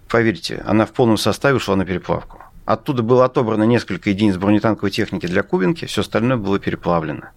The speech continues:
То же самое происходило с трофейным оружием. Я сейчас закончил чтение потрясающей книги о музейных работниках периода войны, как они спасали музейные фонды, увозя из-под носа у немцев. Вы себе не представляете, какое количество экспозиций военной техники, оружия и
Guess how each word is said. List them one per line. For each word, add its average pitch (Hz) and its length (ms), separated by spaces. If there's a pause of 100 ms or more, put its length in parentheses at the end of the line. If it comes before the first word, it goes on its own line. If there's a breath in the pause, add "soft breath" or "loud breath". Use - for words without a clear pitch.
(480 soft breath)
То 139 140
же 143 100
самое 151 300
происходило 127 480
с - 60
трофейным 123 440
оружием. 87 440 (560 loud breath)
Я 147 420
сейчас 131 400
закончил 117 640
чтение 131 400
потрясающей 120 680
книги 151 380
о 107 140
музейных 113 380
работниках 120 400
периода 110 280
войны, 110 220
как - 220
они 104 100
спасали 160 520
музейные 110 440
фонды, 147 400
увозя 98 320
из-под 104 280
носа 107 260
у 101 40
немцев. 90 460 (600 loud breath)
Вы 127 100
себе 151 140
не 156 80
представляете, 147 560
какое 117 320
количество - 500
экспозиций 113 640
военной 95 320
техники, - 460
оружия 92 540
и 87 360